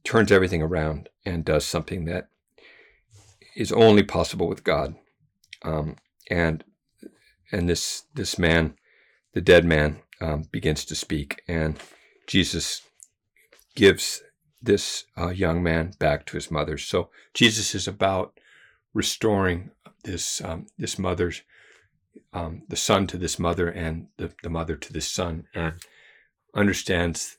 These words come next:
just the, the, the value and the importance of, of that love relationship of family and, and community. And, um, and so the mother is, uh, freed of all the shame and all the blame,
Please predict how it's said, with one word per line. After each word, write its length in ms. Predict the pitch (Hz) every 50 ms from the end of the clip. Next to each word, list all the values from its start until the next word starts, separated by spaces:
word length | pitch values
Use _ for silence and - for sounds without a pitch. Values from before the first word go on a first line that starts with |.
| _ _
just 360 | - - 95 - - - -
the, 160 | 92 85 80 - _ - 156 - _ _ _ _ _ _ _ _ _ _ _ _ -
the, 120 | - - - _ _
the 100 | - 104
value 440 | 92 98 92 87 87 90 92 90 87
and 80 | 87
the 60 | 90 85
importance 520 | 80 - - - 92 92 98 98 - -
of, 180 | - 76 - _ _ _ _ -
of 160 | 90 85 -
that 240 | - 87 76 - -
love 420 | 87 87 90 90 87 85 - - _ _ _ _ _ _ _ _ _ _ _ _
relationship 600 | - 82 85 85 87 82 - 80 78 - - -
of 80 | - -
family 520 | - - - 87 85 85 85 78 73 71 - _ _ _
and, 300 | - 87 80 73 73 - -
and 140 | 85 78 -
community. 560 | - - 85 85 82 78 76 78 76 - - _ - - _ _ _ _ _ _ _ _ _ _ -
And, 320 | 92 87 85 82 80 80 - -
um, 240 | 90 82 80 87 -
and 160 | - 92 85 -
so 120 | - 90
the 100 | 87 82
mother 440 | 87 101 107 98 95 92 95 82 -
is, 500 | - - 90 82 82 80 - - - - _ _ _ _ _ _ _ _ _ _ _ _ _
uh, 200 | - 95 85 82 85 -
freed 380 | - - - - 110 113 110 98
of 100 | 87 85
all 140 | 87 85 90
the 80 | -
shame 420 | - - - 92 87 80 80 87 -
and 160 | 82 87 78
all 140 | 76 78 78
the 60 | 80
blame, 460 | 80 - 80 85 82 80 78 71 69